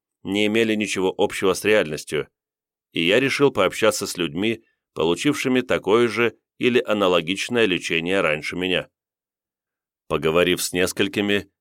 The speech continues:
и услышав про сроки восстановления от шести месяцев до трёх лет, я понял, что особого смысла в этих расспросах не было.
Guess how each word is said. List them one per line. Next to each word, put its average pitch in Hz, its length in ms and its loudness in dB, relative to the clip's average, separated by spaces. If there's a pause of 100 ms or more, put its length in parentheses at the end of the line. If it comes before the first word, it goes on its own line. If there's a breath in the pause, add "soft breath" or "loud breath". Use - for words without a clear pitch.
и - 80 -2
услышав 101 560 -2
про 92 160 0
сроки 92 340 0
восстановления 85 800 0
от - 180 -2
шести 92 360 -4
месяцев 85 420 -4
до 80 140 -2
трёх 80 300 -4
лет, 98 280 -2 (420)
я 78 220 0
понял, 123 360 2
что - 180 -2
особого 95 460 2
смысла 92 420 -2
в 82 60 0
этих 85 260 -2
расспросах 87 640 -2
не 98 160 0
было. 71 320 -4